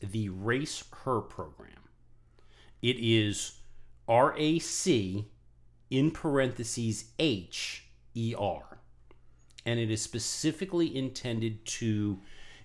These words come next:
increase the participation and open up more opportunities for women within Al-, the Alpine organization.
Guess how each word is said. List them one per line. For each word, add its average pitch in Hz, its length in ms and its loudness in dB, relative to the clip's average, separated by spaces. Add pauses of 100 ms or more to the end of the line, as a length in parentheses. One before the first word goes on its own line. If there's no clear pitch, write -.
increase 135 640 -2
the 135 100 -2
participation 120 1300 -6
and 110 220 -2
open 135 340 0
up 143 240 -2
more 107 280 0
opportunities 92 760 -6
for - 280 -6
women 107 440 0
within 95 560 -4 (440)
Al-, 107 320 -2
the 110 240 -4
Alpine 110 600 -2
organization. 85 800 -8